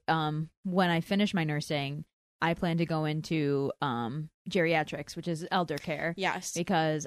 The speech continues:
Speaker 1: I wanna be able to take care of my parents when
Speaker 2: Yeah.
Speaker 1: they're old, because I, they deserve it. In my, my
Speaker 2: Mm-hmm.
Speaker 1: opinion,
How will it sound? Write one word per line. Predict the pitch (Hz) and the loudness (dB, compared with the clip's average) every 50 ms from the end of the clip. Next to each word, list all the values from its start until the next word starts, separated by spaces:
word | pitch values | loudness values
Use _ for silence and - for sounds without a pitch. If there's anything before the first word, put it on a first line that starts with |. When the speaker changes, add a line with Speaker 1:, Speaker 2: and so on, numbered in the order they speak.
| - | 2
Speaker 1:
I | - 196 208 | 4 6 6
wanna | 208 220 214 214 | 6 6 4 4
be | 196 202 185 | 4 4 4
able | 185 170 185 185 | 4 4 4 2
to | - 175 | 2 0
take | - 214 196 | -2 -2 0
care | - 233 226 | 0 0 0
of | 226 | 2
my | 247 254 302 | 2 0 0
parents | - - 165 139 139 139 151 170 - - - - | 2 0 0 0 0 -2 -4 -6 -8 -12 -6 -2
when | 190 180 | 2 6
Speaker 2:
Yeah. | 302 392 427 175 | 6 6 6 6
Speaker 1:
they're | 165 156 147 | 4 4 4
old, | 104 139 127 123 - - | 4 2 2 0 0 -2
because | - 165 - 180 165 160 160 160 165 - - - | -4 -2 0 0 2 2 0 -2 -6 -8 -2 0
I, | 180 180 180 185 185 190 190 190 196 180 - _ _ _ _ _ _ _ - | 2 2 4 4 2 2 2 2 0 0 -4 _ _ _ _ _ _ _ -2
they | 202 226 226 | 4 4 4
deserve | 202 214 214 180 170 131 80 | 6 4 2 2 2 0 0
it. | 65 53 - - _ _ _ - | -2 -6 -8 -10 _ _ _ -2
In | 185 196 | 0 2
my, | 190 196 196 202 208 214 - - | 4 4 6 6 4 2 0 -2
my | 226 240 254 269 - 254 | 0 4 6 6 8 6
Speaker 2:
Mm-hmm. | 240 | 6
Speaker 1:
opinion, | 262 247 233 233 240 233 226 226 | 6 6 6 6 4 4 4 2